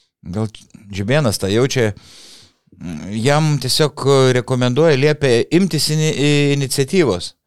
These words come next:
Nu, kai jis, e, išeina tik įžaidinėja kamuolį, dairasi į komandos draugus, o jeigu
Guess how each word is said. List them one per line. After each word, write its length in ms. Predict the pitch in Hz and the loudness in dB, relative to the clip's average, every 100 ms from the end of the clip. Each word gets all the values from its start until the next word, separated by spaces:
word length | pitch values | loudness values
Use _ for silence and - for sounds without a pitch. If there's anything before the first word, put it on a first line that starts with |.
| _ _ _ _ _ _ | _ _ _ _ _ _
Nu, 720 | 120 143 147 139 127 110 107 104 | -2 2 4 4 2 0 -4 -4
kai 200 | 131 135 | 0 0
jis, 220 | 127 - | 0 0
e, 240 | 131 127 117 - _ _ _ - | 2 2 0 -6 _ _ _ -14
išeina 440 | 107 147 170 151 | -6 -2 0 -2
tik 200 | 143 143 | -4 -6
įžaidinėja 720 | 127 123 123 110 113 131 143 143 | -4 -2 -2 -2 -2 0 0 0
kamuolį, 440 | 143 139 139 123 | -2 0 -2 -2
dairasi 440 | 117 127 123 - 120 | 0 0 0 -4 -4
į 40 | |
komandos 540 | 120 127 135 135 110 | -4 -2 -2 -2 -4
draugus, 460 | 110 113 110 143 - | -4 -4 -2 -2 -2
o 140 | - 120 | -2 -2
jeigu 300 | 131 120 | 0 -2